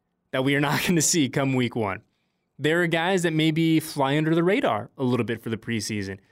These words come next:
guys that we don't see. And all of a sudden you're like, "Week six, major contributor." So I'm not a big believer in getting too up, getting too down about what we see. What do I want?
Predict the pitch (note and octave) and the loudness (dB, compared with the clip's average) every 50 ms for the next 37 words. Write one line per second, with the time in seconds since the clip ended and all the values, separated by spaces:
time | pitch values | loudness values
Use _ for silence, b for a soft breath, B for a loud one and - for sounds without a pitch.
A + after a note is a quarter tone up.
0 | b b b b b A#2+ A#2+ C3+ C#3 C#3+ - F3 E3+ F#3 E3+ G#3+ A3+ C#4 C#4 - | b b b b b -4 -2 0 0 0 2 2 0 0 2 2 2 2 2 0
1 | - - - G#2+ - - _ _ _ _ _ _ _ _ _ _ _ _ - D3 | 0 -2 -2 -4 -6 -8 _ _ _ _ _ _ _ _ _ _ _ _ -2 0
2 | D#3 D#3+ D#3+ D3+ D#3 D3 - D#3+ D#3 D3+ D3+ D3 D3 C#3 C3+ B2 A#2 A#2 - _ | 0 2 2 0 0 2 2 2 2 2 2 2 2 2 2 2 0 -4 -6 _
3 | _ _ _ _ _ - C#3+ D#3+ D#3 - - B3+ D4+ D4+ - - - - _ _ | _ _ _ _ _ -2 -2 0 0 0 0 2 0 0 0 -4 -6 -6 _ _
4 | _ _ C3+ B2+ C3+ D3+ E3 F3 E3+ F3+ E3+ - E3+ C#3+ - D#3+ D3 B2 A#2 G#2 | _ _ -4 0 2 2 2 2 2 0 0 0 -4 -2 0 -2 -2 0 -2 -2
5 | G2 G2 F#2 b b b b b b b - - F3 F3 G3+ A#3+ B3+ B3+ B3 G#3 | -2 -2 -4 b b b b b b b -2 0 0 2 0 2 2 2 2 2
6 | E3+ C#3+ D#3+ D3+ D3 C#3+ D3 C3+ C#3 C#3 C#3 C#3 C3 C3+ C3+ C3+ C3+ B2+ C3 A#2 | 2 0 0 -2 2 2 2 4 4 4 2 2 2 0 0 0 -2 -2 -2 -2
7 | A2 G#2 G#2 b b b b b - C3 C#3 C3+ B2+ A2+ - - C#3+ C#3 C#3 D3 | -2 -4 -4 b b b b b -6 -4 -2 -2 -4 -4 -2 0 2 4 4 2
8 | D3+ D3 - - C#3+ C3 C3 B2 A#2+ - B2+ A#2 G#2+ B2 A#2+ A#2 A2+ G#2 G#2+ - | 2 0 -2 -2 -2 0 0 -2 -4 -4 -6 -4 -2 -2 -2 0 -2 -2 -4 -6
9 | C3+ A2 A#2+ A2+ G#2+ A2 A2+ A2+ A2+ A2 - - A2+ G#2 - b b b b b | -6 -4 -2 0 0 0 -2 -2 -2 -2 -2 -2 -2 -4 -6 b b b b b
10 | - B2+ D3+ F#3+ A#3+ B3 A#3 A3 G3+ F3+ F3 F#3 G#3+ A#3+ | -2 0 2 2 4 4 2 2 2 2 2 2 0 -2